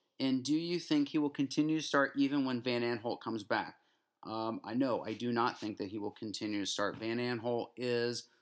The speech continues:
on another level, and Mitchell has done a phenomenal job, um,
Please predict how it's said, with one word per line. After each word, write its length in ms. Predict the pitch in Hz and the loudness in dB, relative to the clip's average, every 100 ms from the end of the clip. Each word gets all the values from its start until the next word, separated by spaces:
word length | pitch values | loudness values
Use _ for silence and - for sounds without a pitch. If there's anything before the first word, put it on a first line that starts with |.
| _ _ | _ _
on 220 | 127 131 131 | -2 0 2
another 360 | 135 123 127 | 2 2 2
level, 320 | 123 120 110 | 2 0 0
and 120 | 113 120 | 0 2
Mitchell 260 | 131 135 | 0 0
has 120 | 127 | 0
done 160 | - 127 | 0 0
a 120 | 131 | 0
phenomenal 580 | - 147 139 147 143 127 | 2 2 4 2 0 -2
job, 460 | 113 113 110 107 104 - - - - | 2 4 6 4 0 -8 -20 -20 -12
um, 440 | 107 110 104 104 | -6 -4 -4 -6